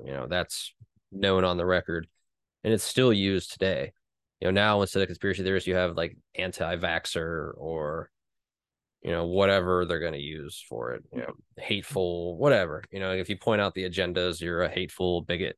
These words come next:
or whatever it is. So they, they're always used, whenever you don't have a logical foothold on anything, you just resort to name calling. And that's,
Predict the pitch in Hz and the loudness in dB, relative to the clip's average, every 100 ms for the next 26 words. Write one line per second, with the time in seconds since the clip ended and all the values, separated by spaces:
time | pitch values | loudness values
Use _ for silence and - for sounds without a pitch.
0 | - 85 78 101 110 90 64 62 - - | -10 -10 -4 2 2 2 -2 -6 -10 -16
1 | _ _ _ _ _ _ _ _ _ _ | _ _ _ _ _ _ _ _ _ _
2 | - 95 107 104 123 104 135 160 139 - | 2 4 4 4 4 6 8 10 8 6
3 | 113 120 107 95 117 127 156 165 147 139 | 4 6 4 0 0 4 4 4 4 6
4 | 135 110 110 117 110 107 101 - _ _ | 4 2 0 2 2 0 -4 -12 _ _
5 | _ - 98 98 101 98 101 107 98 95 | _ -6 -2 2 4 2 -2 0 0 0
6 | 92 - _ _ _ _ _ - - 98 | -2 -8 _ _ _ _ _ -6 -2 0
7 | 95 90 87 82 92 101 - 90 87 87 | 2 2 2 2 2 0 0 -2 -4 -8
8 | _ _ _ 90 98 92 98 90 92 78 | _ _ _ -2 0 2 2 4 4 2
9 | - 92 90 90 110 131 - 78 76 87 | -2 0 0 2 2 2 2 0 -2 -8
10 | 80 98 101 - - | -6 -2 -2 -2 -6